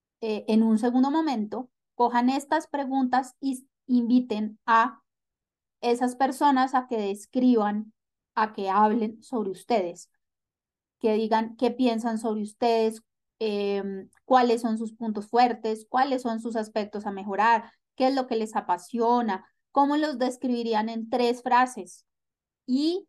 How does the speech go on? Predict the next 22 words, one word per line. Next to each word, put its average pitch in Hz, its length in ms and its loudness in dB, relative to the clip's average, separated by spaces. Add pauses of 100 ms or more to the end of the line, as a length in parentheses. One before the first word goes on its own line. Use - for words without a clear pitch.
después 247 580 -2
que 254 120 -6
se 254 100 -6
pongan 233 380 0
a 247 120 -4
contrastar 269 880 2 (1000)
lo 226 220 0
que 214 280 -4 (300)
ustedes 247 760 2
describieron 254 1120 -2 (140)
que 220 160 -2
pensaban 208 480 -2
las 226 160 -4
personas 208 480 -6
sobre 240 260 0
ustedes 285 560 0 (300)
y 277 280 -2
lo 240 160 -2
que 208 220 0
estas 208 300 -4
personas 202 420 -6
dijeron. 202 560 -4